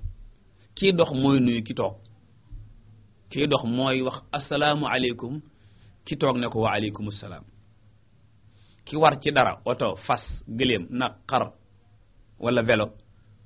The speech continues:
mooy nuyu kii dox ne ko, "Assalaamu aleykum." Kii dox ne ko, "Wa aleykumu salaam." "Wal qaliilu ala al kasiir."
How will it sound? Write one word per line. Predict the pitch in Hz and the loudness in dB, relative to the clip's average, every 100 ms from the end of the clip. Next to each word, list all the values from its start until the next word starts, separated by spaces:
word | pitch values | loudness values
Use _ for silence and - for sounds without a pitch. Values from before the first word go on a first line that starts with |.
| _ 113 | _ -4
mooy | 127 143 143 | 2 4 4
nuyu | 131 127 120 | 4 2 0
kii | 113 160 143 | -4 -2 0
dox | 120 117 | 0 -2
ne | 120 | -8
ko, | - | -6
"Assalaamu | - - 123 131 143 | -6 -2 2 4 2
aleykum." | 120 123 120 117 110 | 0 0 -2 -4 -8
Kii | - 127 | -4 -4
dox | 120 | -2
ne | 110 110 | -4 -2
ko, | 104 | -2
"Wa | 98 | -2
aleykumu | 95 92 92 | -2 -4 -8
salaam." | - 87 65 - - - - - - - - - - - - - - - _ - | -10 -12 -16 -18 -20 -20 -20 -20 -20 -20 -20 -20 -20 -20 -20 -20 -20 -20 _ -6
"Wal | 98 101 | -2 -2
qaliilu | 104 107 165 180 123 | 0 2 2 2 0
ala | 104 | -4
al | 104 | -4
kasiir." | 131 - - | -10 -10 -12